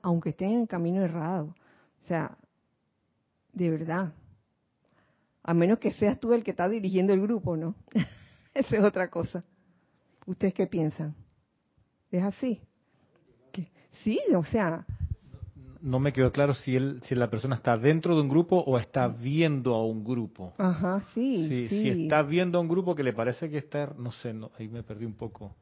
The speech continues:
Speaker 2: Porque si está
Speaker 1: Sí.
Speaker 2: dentro del grupo, todo se puede preguntar y conversar, por supuesto. O sea, si,
Speaker 1: Ujú,
Speaker 2: si uno está dentro
Speaker 1: claro.
Speaker 2: del grupo y le parece que lo que está haciendo el grupo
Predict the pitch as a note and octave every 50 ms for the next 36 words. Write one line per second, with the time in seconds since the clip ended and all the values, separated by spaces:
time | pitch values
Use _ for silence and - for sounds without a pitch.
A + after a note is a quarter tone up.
0 | _ - - - - - - C#3+ C#3+ C#3 - D3+ - - F3 D#3 D#3+ D#3+ F3 F#3+
1 | G3 F#3 F3 F3+ E3+ D3+ C3+ A#2 A#2+ C#3+ E3 E3 E3+ F#3 G3 G#3+ G#3+ - - _
2 | _ _ - _ _ - - - - - - - - D3 C#3+ E3+ D#3+ - D3 C3+
3 | G#2+ C#3+ D#3 D#3+ D3+ C#3 C3 B2 A2+ A2+ A2 G#2 - C#3+ D3+ D3+ D3+ C#3 A2 A#2
4 | A2+ G#2+ G2 G#2 G2 - - - F3+ F#3 E3+ A#2+ - B2+ A2+ - - B2 G#2 G#2
5 | F3 F#3 F3 - - G#2+ G2 - C3 B2+ A#2+ - G#3 G#3+ G#3+ G3+ G#3+ A3+ B3+ A4
6 | A#4 A#2 A#2+ C3 C#3+ D#3 D#3 D#3 - D#3 D3 D3 D#3 F#3+ G3 G3+ G#3+ - - D3
7 | D#3 D#3+ D#3 D3+ C3+ B2 A#2 G2 G#2+ G#2+ B2+ C3 - D#3+ C#3 B2+ B2 A2+ G#2+ G#2
8 | G2+ - - - C3+ D3 D3 C#3+ C3+ - - - D3 C#3 C3+ C3 B2 C3 C#3 C3
9 | - C#3 C#3 B2+